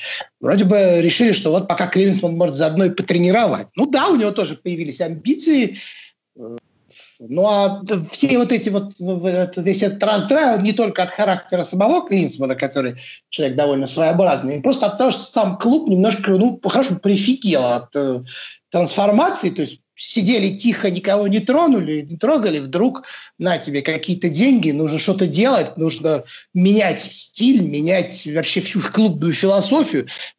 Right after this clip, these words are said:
Там просто люди, которые сидят, э, <laughs> на главных должностях, то есть президент, например, Гегенбауэр или генеральный директор Прейтс, они просто к этому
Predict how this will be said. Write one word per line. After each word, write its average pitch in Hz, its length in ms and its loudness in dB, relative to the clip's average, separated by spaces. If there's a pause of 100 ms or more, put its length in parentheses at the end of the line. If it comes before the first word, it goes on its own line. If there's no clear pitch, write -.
(100)
Там 190 260 2
просто 185 280 -2
люди, 185 160 2
которые 185 340 0
сидят, 208 560 0
э, 180 40 -6
<laughs> - 20 -6
на 147 880 -4 (160)
главных 180 680 2
должностях, 175 680 -2
то - 60 -10
есть - 120 -12
президент, 185 640 0
например, 175 340 -2
Гегенбауэр 160 840 0
или 127 420 -6 (840)
генеральный 151 460 0
директор 165 500 -4
Прейтс, 240 440 0
они 170 120 -2
просто 196 360 -4
к - 60 -4
этому 185 280 -2